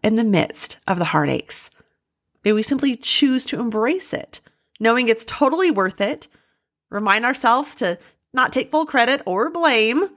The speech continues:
Just be ourselves in it and live intentionally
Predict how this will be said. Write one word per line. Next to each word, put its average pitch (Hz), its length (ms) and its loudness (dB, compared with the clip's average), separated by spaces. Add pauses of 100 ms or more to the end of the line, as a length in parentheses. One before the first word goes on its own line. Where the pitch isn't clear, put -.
(1120)
Just - 300 -2 (220)
be 247 120 2
ourselves 269 540 0
in 247 140 0
it - 300 -6 (920)
and 185 240 0
live 180 180 2
intentionally 190 960 0